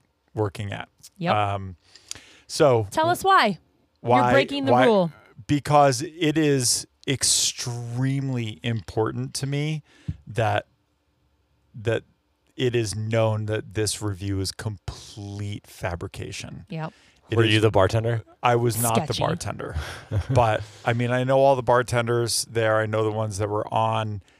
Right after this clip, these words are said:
Speaker 1: and the idea that any of us would drop anything into someone's drink is absolute insanity.
Speaker 3: Yeah.
Speaker 1: Uh, and this person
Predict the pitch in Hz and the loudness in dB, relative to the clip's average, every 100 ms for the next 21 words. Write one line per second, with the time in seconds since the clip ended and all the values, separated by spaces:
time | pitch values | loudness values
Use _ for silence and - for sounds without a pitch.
0 | _ _ - 117 110 107 95 - _ _ | _ _ -2 -2 -2 -6 -8 -10 _ _
1 | _ _ 139 147 147 135 120 101 - 131 | _ _ -4 0 2 2 -2 -10 -4 0
2 | 147 139 120 120 _ _ 131 127 131 127 | 2 2 0 -4 _ _ -4 -2 -2 -2
3 | 110 101 - - - - _ _ _ 120 | -2 -2 -4 -4 -4 -6 _ _ _ -2
4 | 117 101 110 104 120 117 - - 123 123 | -2 -2 -4 2 2 2 -2 -6 -4 -4
5 | 117 120 107 101 - 123 107 107 - 110 | -4 -6 -8 -10 -8 -6 -4 -4 -4 -4
6 | 107 101 87 - 104 107 - 117 101 - | -4 -6 -6 -4 -4 -6 -10 -8 -8 -12
7 | _ _ 107 107 104 - 120 107 104 107 | _ _ -2 -2 0 -4 -4 -8 -10 -8
8 | 107 - _ 101 92 - - 104 101 107 | -8 -10 _ -14 -8 -6 -6 -6 -4 -6
9 | 127 160 175 _ 78 87 82 76 - _ | -4 -6 -8 _ -4 0 0 0 -6 _
10 | 117 110 107 104 113 - _ 117 107 107 | -4 -2 -2 -2 -6 -10 _ -4 -2 -6
11 | - 110 120 131 - - 123 120 - 160 | -12 -4 -2 -2 -4 -4 -2 -2 -4 -6
12 | 170 170 | -6 -8